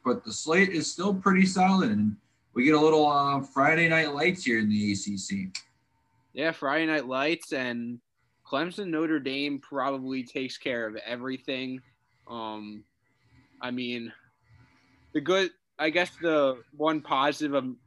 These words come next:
Speaker 2: that game being canceled is, um, I mean, I guess we weren't gonna watch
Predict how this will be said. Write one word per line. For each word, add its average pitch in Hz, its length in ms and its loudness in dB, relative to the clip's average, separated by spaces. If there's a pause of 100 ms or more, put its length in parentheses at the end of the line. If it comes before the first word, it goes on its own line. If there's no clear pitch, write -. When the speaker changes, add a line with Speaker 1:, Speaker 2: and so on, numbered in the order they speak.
(100)
Speaker 2:
that 127 260 -2
game 131 300 -4
being 127 180 -6
canceled 127 680 -6
is, 113 500 -8 (640)
um, 107 580 -8 (920)
I 123 60 -6
mean, 120 400 -6 (840)
I 143 100 -2
guess 135 460 -4 (200)
we 151 160 0
weren't 151 500 2
gonna 147 180 2
watch 139 480 0